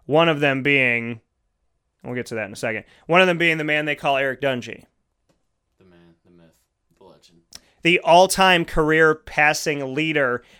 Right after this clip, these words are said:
Speaker 1: passing Marvin Graves, Donovan McNabb, and Ryan Nassib at Syracuse to become Syracuse's all-time passing leader. Responsible for bringing him here was Tim Lester, the head coach of Western Michigan,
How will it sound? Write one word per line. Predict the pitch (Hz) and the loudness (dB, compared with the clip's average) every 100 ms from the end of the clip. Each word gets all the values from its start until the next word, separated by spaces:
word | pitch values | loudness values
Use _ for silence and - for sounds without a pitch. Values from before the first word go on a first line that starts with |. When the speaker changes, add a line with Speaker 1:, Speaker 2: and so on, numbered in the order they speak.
| - | -4
Speaker 1:
passing | 160 156 - 147 147 | 2 2 2 -2 2
Marvin | 147 165 160 | 4 4 2
Graves, | 147 147 143 117 | 2 2 2 2
Donovan | 139 143 147 | 2 2 0
McNabb, | 143 135 143 139 135 | -4 -2 0 2 0
and | 135 123 | -2 0
Ryan | 131 143 139 | 0 0 0
Nassib | 131 131 135 135 120 - | 0 0 0 -4 -6 -4
at | 127 - | -6 -4
Syracuse | 156 139 135 131 120 - _ _ - | -2 -2 -2 -6 -8 -12 _ _ -12
to | |
become | 156 151 170 151 | -6 -4 -2 -2
Syracuse's | 139 165 151 151 156 143 139 117 | -2 -2 0 -2 -4 -6 -6 -6
all-time | - 147 156 160 147 143 | 0 2 2 0 -4 0
passing | 139 131 139 135 | 0 0 -2 -4
leader. | 131 120 120 - - _ - | -2 0 -2 -4 -18 _ -6
Responsible | 147 - 170 180 170 160 156 | -4 2 4 4 2 2 2
for | 160 | 0
bringing | 139 151 147 | 2 2 2
him | 147 143 | -2 -2
here | 139 | 0
was | 135 127 | -2 -2
Tim | - 160 | -2 0
Lester, | 143 143 143 156 139 | 2 2 2 -2 -2
the | 127 | 0
head | 135 123 | 0 0
coach | 143 131 | -2 -2
of | 127 | -2
Western | 135 131 123 127 | -2 -2 -6 -2
Michigan, | 165 - 147 139 | -2 0 -2 -2